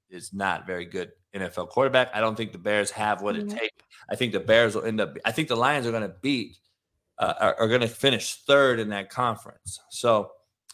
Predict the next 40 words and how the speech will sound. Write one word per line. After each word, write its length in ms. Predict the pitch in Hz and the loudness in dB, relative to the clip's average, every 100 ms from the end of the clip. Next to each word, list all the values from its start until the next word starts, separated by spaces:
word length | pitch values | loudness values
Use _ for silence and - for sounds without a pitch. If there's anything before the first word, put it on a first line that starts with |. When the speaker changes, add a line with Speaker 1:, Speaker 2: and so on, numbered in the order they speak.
| _ _ _ | _ _ _
Speaker 1:
that's 220 | 104 127 | 0 0
just 140 | 127 104 | -2 -4
my 180 | 110 101 | -2 -2
opinion 420 | - 135 120 101 | -4 -6 -4 -4
on 160 | 95 | -4
that, 220 | 101 101 - _ _ - | -2 -2 -4 _ _ -4
that 200 | 107 104 | -2 -2
conference. 480 | - 90 - 90 98 | -6 -8 -10 -14 -4
And 80 | 127 | 0
that's 200 | 165 - | 0 0
the 100 | 120 | 0
black 320 | 131 127 - | 2 0 -2
and 160 | 117 | -6
blue 200 | 113 120 | -2 -2
conference 480 | 117 120 110 104 - | 0 0 0 -4 -10
in 120 | 110 | -6
the 160 | 104 110 | -4 -2
N 140 | 147 | 0
F 160 | 120 92 | -2 -4
C 200 | - 98 | -6 -8
'cause 220 | - 101 | -6 -8
it's 160 | 101 - | -8 -10
played 300 | - 120 117 | -2 2 4
up 180 | 110 110 | 2 0
in 320 | 104 98 82 | -8 -8 -8
the 80 | 110 | -4
north 380 | 120 123 120 | 2 2 2
sector 720 | - - 113 113 - 117 113 110 | -6 -2 -2 -2 -4 -2 0 -2
with 260 | 104 - | -4 -6
fucking 360 | - 104 - 101 | -4 -4 -4 -10
snow 380 | - 113 107 104 | -8 -4 -2 -2
and 120 | 104 | -4
rain 320 | 98 95 98 | -4 -4 -6
and 140 | 98 95 | -6 -8
sleet 420 | - 95 92 - | -8 -8 -8 -8
and 140 | 95 | -10
all 200 | 92 90 | -6 -6
that 200 | 90 82 | -4 -6
shit. 400 | - - 87 - | -8 -14 -14 -14
So, 220 | - 76 | -10 -10